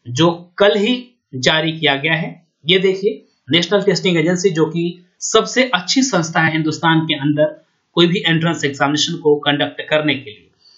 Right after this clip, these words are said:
The National Testing Agency, एनटीए, established by Ministry of Education, Government of India, is an independent, autonomous, self-reliant and self-sustained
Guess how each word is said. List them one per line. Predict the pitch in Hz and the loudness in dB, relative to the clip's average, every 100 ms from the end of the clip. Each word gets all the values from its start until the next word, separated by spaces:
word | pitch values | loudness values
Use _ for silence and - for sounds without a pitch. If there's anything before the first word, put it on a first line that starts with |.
| _ | _
The | 156 196 | 2 4
National | 214 254 247 | 4 2 2
Testing | 233 - 240 | 2 2 4
Agency, | 196 180 208 226 - | 4 4 2 0 0
एनटीए, | 170 165 185 208 208 | 0 0 4 4 4
established | 139 - 160 180 - 180 | -2 -6 -2 -4 0 0
by | 170 | 0
Ministry | 156 156 - 165 | -2 -4 -4 -6
of | - 139 | -2 0
Education, | 139 151 175 196 170 | 2 2 0 0 2
Government | 143 143 143 131 | 2 2 0 -4
of | - 165 | -2 -2
India, | 147 110 101 - _ _ 170 | 0 -2 -6 -14 _ _ 2
is | 175 | 4
an | 196 180 | 2 2
independent, | 180 220 220 214 226 233 - 143 | 2 2 2 2 2 2 0 2
autonomous, | 185 170 185 196 208 - - _ _ | 2 2 4 4 2 -2 -16 _ _
self-reliant | - 214 247 - 175 170 175 180 - | 4 4 4 0 2 4 4 0 -2
and | 156 160 160 | 0 0 2
self-sustained | 180 185 - 156 - 170 156 | 0 0 -2 -4 0 0 0